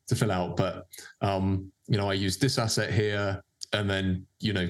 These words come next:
your name's attached to that, so then you can tie that back to yourself. Do you have any tips for people on tracking that data and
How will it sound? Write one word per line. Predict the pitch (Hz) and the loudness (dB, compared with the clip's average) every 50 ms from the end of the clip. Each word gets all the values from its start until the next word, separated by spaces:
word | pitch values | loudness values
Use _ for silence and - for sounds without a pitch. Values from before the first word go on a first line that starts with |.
| - - - | -2 -4 0
your | - 117 107 107 | 2 2 2 4
name's | 107 104 110 107 98 110 | 2 2 0 0 0 0
attached | 92 - 120 113 - - - | 2 2 2 2 2 -2 -2
to | 110 | 0
that, | 104 98 107 - - | 0 0 0 0 -2
so | - 104 | -2 0
then | 87 95 95 98 98 | -2 -2 0 0 0
you | 98 98 95 | 0 0 0
can | - 135 | 0 0
tie | 135 - 104 98 | 0 0 0 0
that | 92 95 95 - | 0 0 0 0
back | 101 - - - | -2 -2 0 -2
to | - 92 | -2 0
yourself. | - - 120 107 98 92 92 - - - _ _ - - - - - - - | 0 0 0 0 0 0 -4 -6 -10 -16 _ _ -20 -20 -20 -20 -16 -2 2
Do | 127 | 4
you | 120 | 6
have | 135 156 160 | 6 6 6
any | 180 180 | 4 2
tips | 139 - - 175 - - - - | 2 2 0 0 0 0 0 0
for | 156 139 | 0 2
people | 139 143 139 139 139 131 120 95 | 4 4 4 4 4 2 2 2
on | 110 113 113 110 107 107 98 98 - _ - - _ _ _ _ _ _ _ _ _ _ _ _ _ _ _ - | 0 0 2 2 0 0 0 -2 -6 _ -20 -20 _ _ _ _ _ _ _ _ _ _ _ _ _ _ _ -8
tracking | - - 139 135 135 - 143 135 - - 127 123 - 90 | -2 0 0 2 2 2 4 6 6 6 6 4 0 0
that | - - 107 120 - - | 0 0 0 0 0 0
data | 123 113 113 113 - 135 139 139 139 139 | 0 2 0 2 2 2 2 0 0 -2
and | 113 104 104 98 95 | -2 0 0 0 -2